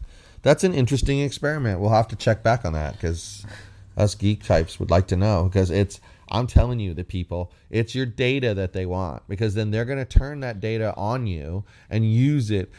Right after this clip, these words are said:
to say, "Well, these hundred thousand people over here love this type of thing, so we're gonna offer them this because our s-, focus groups have told us that this is the type of person we'll buy." And you know what will happen?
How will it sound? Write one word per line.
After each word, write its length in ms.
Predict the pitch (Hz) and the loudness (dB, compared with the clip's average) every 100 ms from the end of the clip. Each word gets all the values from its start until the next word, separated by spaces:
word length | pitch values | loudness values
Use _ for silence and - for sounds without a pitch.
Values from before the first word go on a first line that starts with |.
| - | -10
to 80 | 101 | -6
say, 240 | - 110 | 2 4
"Well, 340 | 107 113 90 - - | 4 4 2 -2 -10
these 840 | 87 95 139 202 208 131 113 104 110 - - - | 0 4 6 6 4 4 2 -4 -8 -16 -16 -8
hundred 460 | - 131 131 123 - | -2 2 6 6 8
thousand 380 | 117 113 104 101 | 8 8 6 2
people 280 | 113 104 | 2 4
over 140 | 98 90 | 2 2
here 560 | - 151 123 85 101 - - - | 2 4 4 2 0 -4 -10 2
love 640 | 110 120 117 110 104 98 | 8 10 10 8 6 4
this 460 | 127 131 - - - - - | 4 6 2 -2 -12 -14 4
type 300 | 107 104 101 | 6 6 6
of 140 | 95 | 4
thing, 420 | - 95 85 90 | 4 0 2 0
so 120 | - 123 | 2 2
we're 120 | 139 | 2
gonna 300 | 127 101 92 - - | 2 2 0 -4 0
offer 300 | 110 120 120 | 6 6 6
them 200 | 107 101 | 4 4
this 380 | 98 120 98 101 | 6 8 6 2
because 340 | - 101 104 98 | -2 2 2 2
our 340 | - 104 104 | 4 6 8
s-, 200 | 98 - - | 6 0 -4
focus 380 | - 156 - - | 2 2 2 0
groups 300 | 107 98 - | 0 0 4
have 180 | 92 | 2
told 260 | - 120 120 | 2 0 2
us 100 | 98 | 2
that 200 | 101 90 | 0 2
this 240 | 131 143 113 | 4 4 4
is 120 | 98 | -2
the 80 | 101 | 2
type 180 | 107 98 | 2 2
of 120 | - | -2
person 260 | 101 98 101 | -2 0 -2
we'll 100 | 90 | 2
buy." 320 | 104 107 85 - - | 4 4 4 -2 -4
And 120 | 113 | 2
you 80 | 123 | 4
know 100 | 123 | 6
what 100 | 131 | 6
will 140 | 127 | 6
happen? 420 | 123 139 143 175 | 6 4 2 -2